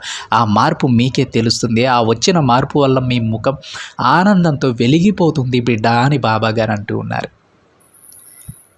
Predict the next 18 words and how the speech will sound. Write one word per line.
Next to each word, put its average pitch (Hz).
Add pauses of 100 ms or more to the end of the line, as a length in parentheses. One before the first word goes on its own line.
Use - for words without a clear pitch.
(240)
రేపటి 110
రోజున 117 (420)
బాబాగారిపై 151
ఉన్నటువంటి 135
నమ్మకం 143 (120)
మరింత 196 (140)
పెరుగుతుందని 147
కూడా 107
బాబాగారు 110
అంటూ 101
ఉన్నారండి. 107 (1800)
అయితే 98
ఫ్రెండ్స్, 117 (600)
దీనికి 113
అంతటికీ 151
కావాల్సింది 139
ఒక్కటే 127
ఒక్కటి. 117